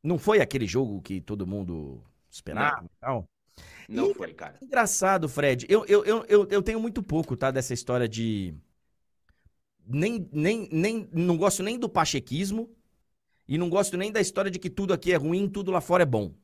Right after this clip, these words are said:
Speaker 1: Não gosto.
Speaker 2: Uhum,
Speaker 1: Não gosto.
Speaker 2: uhum.
Speaker 1: Quando é, é. Quando não é, não é. Mas,
Speaker 2: Isso.
Speaker 1: cara, eu vi um monte de gente comentando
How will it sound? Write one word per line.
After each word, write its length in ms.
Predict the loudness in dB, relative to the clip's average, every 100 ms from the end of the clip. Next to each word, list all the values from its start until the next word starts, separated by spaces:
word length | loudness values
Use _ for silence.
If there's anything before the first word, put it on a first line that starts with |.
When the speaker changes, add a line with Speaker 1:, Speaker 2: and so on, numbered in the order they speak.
| _ -2
Speaker 1:
Não 160 | 0
gosto. 380 | 2 0 -2 -10 -10
Speaker 2:
Uhum, 280 | -12 -12 _ _
Speaker 1:
Não 80 | -6
gosto. 300 | -4 -4 -10
Speaker 2:
uhum. 60 | -10
Speaker 1:
Quando 340 | -2 2 8
é, 260 | 8 8 6
é. 300 | 8 10 8 0 -10
Quando 240 | -6 -4
não 160 | -2 -2
é, 80 | 0
não 160 | 2
é. 220 | 2 0 -8 _ _ _ -12
Mas, 280 | -2 0 0
Speaker 2:
Isso. 20 |
Speaker 1:
cara, 260 | 2 2 4
eu 100 | 2
vi 220 | 0 -4
um 60 | -2
monte 420 | 0 0 0 -2
de 100 | -4
gente 240 | -4 -4 -4
comentando 560 | -4 -4 -4 -6 -6